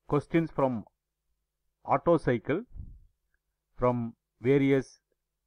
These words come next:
gate question paper. And these are all the books I published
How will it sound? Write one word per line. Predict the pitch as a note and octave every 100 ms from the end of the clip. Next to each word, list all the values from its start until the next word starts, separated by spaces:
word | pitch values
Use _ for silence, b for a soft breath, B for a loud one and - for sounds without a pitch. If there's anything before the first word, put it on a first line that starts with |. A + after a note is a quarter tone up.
| _ _ G2
gate | C3 D3 -
question | B2 - A#2+
paper. | A2 - B2+ A#3+ - _ _ _ _ _ _ _ _ _ _ _ _ _ _ _ _ _ _ _ _
And | A2+ A2+
these | D3 D3
are | D#3
all | E3+
the | E3+ C#3+ A2
books | F#2+ F3 -
I | D#3+ C3
published | A#2+ A#2 C#3 D3 -